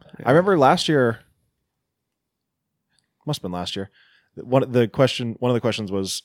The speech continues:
Speaker 2: "Who was the first person you can remember from a horror movie that really kinda, you know, made your pants feel funny?"
Speaker 1: Mm-hmm.
Speaker 2: And at the time, I couldn't think of an answer.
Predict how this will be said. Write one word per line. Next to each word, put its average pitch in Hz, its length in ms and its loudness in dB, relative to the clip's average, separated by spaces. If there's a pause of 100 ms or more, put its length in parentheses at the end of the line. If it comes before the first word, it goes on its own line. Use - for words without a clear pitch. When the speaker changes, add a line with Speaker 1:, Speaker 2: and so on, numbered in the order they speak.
Speaker 2:
"Who 139 160 0
was 175 200 4
the 117 120 0
first - 720 -6
person 156 400 -2
you 127 100 2
can 120 200 -2
remember 110 720 0 (420)
from 113 260 0
a 104 60 0
horror 107 280 2
movie 87 460 -12 (580)
that 98 200 0
really 101 260 2
kinda, 101 220 -2
you 101 80 -4
know, 95 120 -2
made 95 220 -4
your - 60 -10
pants 98 240 0
feel 98 180 -4
funny?" 95 340 -10 (100)
Speaker 1:
Mm-hmm. 107 360 -2 (600)
Speaker 2:
And 123 120 0
at - 100 -2
the 131 60 -8
time, 170 180 2
I 123 100 2
couldn't 127 280 -4
think 117 240 -4
of 101 80 -2
an 92 80 -2
answer. - 480 -6